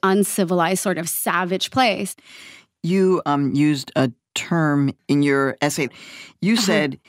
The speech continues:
Speaker 2: "American dirt is like trauma porn that wears a
Speaker 1: Uh-huh.
Speaker 2: social justice
Speaker 1: <laughs>
Speaker 2: fig leaf."
Speaker 1: Yes.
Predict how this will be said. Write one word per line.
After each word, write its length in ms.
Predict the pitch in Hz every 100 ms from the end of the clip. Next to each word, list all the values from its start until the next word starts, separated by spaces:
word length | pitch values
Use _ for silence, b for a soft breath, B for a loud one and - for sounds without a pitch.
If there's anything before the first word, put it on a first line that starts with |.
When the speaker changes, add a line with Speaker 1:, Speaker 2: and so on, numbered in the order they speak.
| b b b -
Speaker 2:
"American 680 | 170 180 196 214 214 190
dirt 460 | 151 143 131 127 - _ _
is 260 | 143 131 120
like 240 | 135 127 -
trauma 400 | - 165 170 180
porn 580 | 165 - 147 143 190 240 B B B
that 180 | 143 139
wears 320 | 143 143 139
a 40 | 202
Speaker 1:
Uh-huh. 80 |
Speaker 2:
social 440 | - - 156 - 160
justice 640 | 127 139 127 - 127 120
Speaker 1:
<laughs> 280 | - 185 180
Speaker 2:
fig 240 | 143 135 120
leaf." 480 | 107 - - - - _ B B B
Speaker 1:
Yes. 320 | 185 -